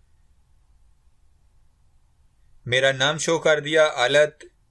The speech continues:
रकम आमल और नकल खिदमा, तकसीम मंशा,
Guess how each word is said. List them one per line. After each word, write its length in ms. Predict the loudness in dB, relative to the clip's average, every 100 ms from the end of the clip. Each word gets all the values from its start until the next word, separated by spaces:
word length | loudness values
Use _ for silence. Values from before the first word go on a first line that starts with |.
| _ _ _ _ _ _ _ _ _ _ _ _ _
रकम 340 | -4 -2 -4 -6 -6
आमल 500 | -4 0 -2 -2 -8 -16 _ _ _ _ -20 _ _ _ _ _ _ _ _ _ -4
और 220 | 0 0
नकल 300 | -2 -2 -4
खिदमा, 400 | -4 -8 -2 -2 -2 -4 -10 -8
तकसीम 420 | -8 -4 -4 -2
मंशा, 380 | -4 -2 0 0